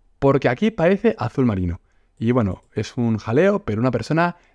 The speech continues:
ya tiene en su casa esta equipación del Madrid para la próxima campaña.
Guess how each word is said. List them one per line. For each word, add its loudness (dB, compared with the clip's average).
ya 2
tiene 2
en 0
su -6
casa 0
esta 0
equipación -2
del 2
Madrid 0
para 4
la 0
próxima -4
campaña. 0